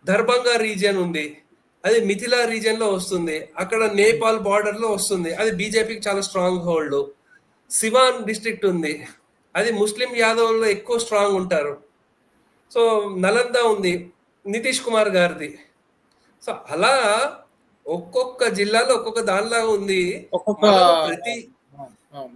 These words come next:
Speaker 2: జనరలైజ్ చేసి చెప్పడానికి లేదు.
Speaker 1: ఆ,
Speaker 2: ఒక్కొక్క
Speaker 1: జనరలైజ్
Speaker 2: జిల్లాలో
Speaker 1: చేసి
Speaker 2: పరిస్థితులు
Speaker 1: చెప్పలేం.
Speaker 2: చెప్పలేం.
Speaker 1: ఎవరు చెప్పలేరు అది. ఎందుకంటే until unless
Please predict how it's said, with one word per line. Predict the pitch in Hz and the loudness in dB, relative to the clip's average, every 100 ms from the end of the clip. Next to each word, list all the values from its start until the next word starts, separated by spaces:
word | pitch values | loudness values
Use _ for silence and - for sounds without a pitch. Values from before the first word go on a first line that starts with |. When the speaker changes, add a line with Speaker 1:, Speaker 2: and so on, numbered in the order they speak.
| - | -2
Speaker 2:
జనరలైజ్ | 185 214 247 240 240 | 2 4 6 6 6
చేసి | 226 226 | 2 2
చెప్పడానికి | 214 220 220 202 | 0 2 0 2
లేదు. | 190 196 170 | 2 2 2
Speaker 1:
ఆ, | - _ _ _ - 254 | -6 _ _ _ -8 -6
Speaker 2:
ఒక్కొక్క | 180 | -2
Speaker 1:
జనరలైజ్ | 190 208 269 196 | -2 4 4 6
Speaker 2:
జిల్లాలో | 202 214 | 6 6
Speaker 1:
చేసి | 226 202 | 4 2
Speaker 2:
పరిస్థితులు | - - 202 | 2 0 0
Speaker 1:
చెప్పలేం. | 226 240 156 | 4 4 2
Speaker 2:
చెప్పలేం. | - - - _ _ _ _ 151 151 | -6 -20 -20 _ _ _ _ -8 -4
Speaker 1:
ఎవరు | 175 226 226 | -2 -2 -2
చెప్పలేరు | 208 214 220 214 | -6 -4 -2 0
అది. | 202 175 190 233 - - _ _ _ _ 123 | 0 0 0 -2 -8 -20 _ _ _ _ -10
ఎందుకంటే | 156 208 226 196 196 220 214 151 | -8 -4 -2 -2 -2 -6 -6 -8
until | 185 190 208 | -8 -6 -4
unless | 180 170 165 214 | -4 -4 -4 -6